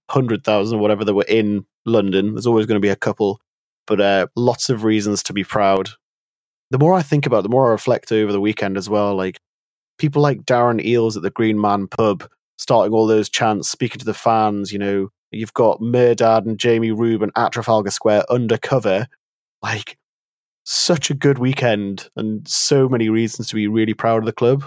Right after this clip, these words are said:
Just a shame that the result didn't go away, and s-, double shame that fucking had to lose to Man United. Gray, to circle back,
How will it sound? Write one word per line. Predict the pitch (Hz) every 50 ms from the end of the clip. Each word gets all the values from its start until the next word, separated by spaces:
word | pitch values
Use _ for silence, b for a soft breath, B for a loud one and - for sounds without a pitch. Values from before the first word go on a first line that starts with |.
| - _ -
Just | - 104 104 - - -
a | - -
shame | - - - - 123 113 110 107 104
that | 98 - -
the | 98
result | 104 104 98 113 107 92 -
didn't | - 104 98 92
go | 101 98 98
away, | 98 98 101 95 95 92 92 -
and | - 98 95
s-, | - - - -
double | - 113 104 101 98
shame | - - 98 95 95 98
that | 92 90 - _ _ _ _
fucking | - - - - 92
had | 98 85 -
to | - 92
lose | 92 101 95 85
to | - 92
Man | 92 92 90 90
United. | 90 92 95 95 90 87 87 87 - - _ _ _ _ _ _ _ _ _ _ _ _ _ _ _ -
Gray, | - 160 147 131 123 120 107 -
to | - - 135
circle | - - 147 139 131 - 139
back, | 120 - 113 107 92 -